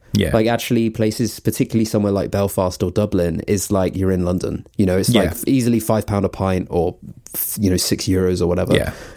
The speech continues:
Speaker 2: Like, it was, it was expensive to eat. Like, you could eat cheaply if you found the cheap places, like, anywhere, but general, generally it felt like you were buying stuff in London, for sure.
Speaker 1: Hmm.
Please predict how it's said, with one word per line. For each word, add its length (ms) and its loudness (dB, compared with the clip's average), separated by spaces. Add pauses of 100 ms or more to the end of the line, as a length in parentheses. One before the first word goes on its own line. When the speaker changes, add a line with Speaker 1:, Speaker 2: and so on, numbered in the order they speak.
Speaker 2:
Like, 300 -2 (120)
it 120 2
was, 160 -2
it 120 0
was 180 0
expensive 540 -2
to 200 -4
eat. 320 -8 (140)
Like, 240 -4 (360)
you 160 4
could 180 2
eat 200 0
cheaply 560 0
if 140 -6
you 80 2
found 320 0
the 40 0
cheap 260 -4
places, 460 -2
like, 200 2
anywhere, 420 0
but 360 -2 (260)
general, 480 2
generally 500 0
it 80 -4
felt 260 -2
like 300 -2
you 80 0
were 180 0 (260)
buying 280 0
stuff 240 -6
in 100 -2
London, 380 -2
for 120 -2
sure. 220 2
Speaker 1:
Hmm. 240 2